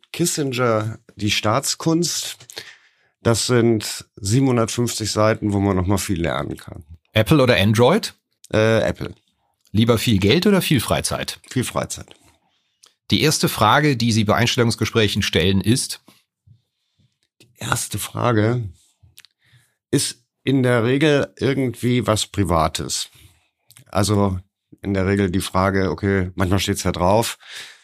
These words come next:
Speaker 1: „Was machen Sie denn, wenn Sie keine Podcasts mit Leuten aufnehmen? Was machen Sie gerne?“ oder so.
Speaker 2: Dienstwagen oder Elektrofahrrad?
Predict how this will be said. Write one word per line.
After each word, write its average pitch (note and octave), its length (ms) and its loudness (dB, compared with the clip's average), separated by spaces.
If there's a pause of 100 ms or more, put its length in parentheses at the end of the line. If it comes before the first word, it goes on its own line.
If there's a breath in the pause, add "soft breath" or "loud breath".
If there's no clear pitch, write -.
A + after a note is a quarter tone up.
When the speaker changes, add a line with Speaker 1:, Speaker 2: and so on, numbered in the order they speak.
(360 loud breath)
Speaker 1:
„Was G2+ 240 0
machen G2+ 280 2
Sie F#2 140 -2
denn, F#2 280 0
wenn F#2+ 200 0
Sie F#2 500 0 (680)
keine F#2+ 500 0 (120)
Podcasts F2 640 -4
mit E2 160 -6
Leuten F2 360 -2
aufnehmen? E2+ 420 -2
Was F2 120 -4
machen E2 260 -4
Sie C#2+ 80 -8
gerne?“ C#2+ 300 -8
oder C#2+ 180 -12
so. - 80 -18 (1160 soft breath)
Speaker 2:
Dienstwagen B2+ 460 4
oder A#2 160 6
Elektrofahrrad? A2 880 2